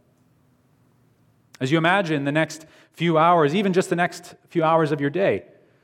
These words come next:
what would happen if you approached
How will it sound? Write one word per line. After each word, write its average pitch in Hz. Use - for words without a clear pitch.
what 170
would 156
happen 120
if 131
you 135
approached 131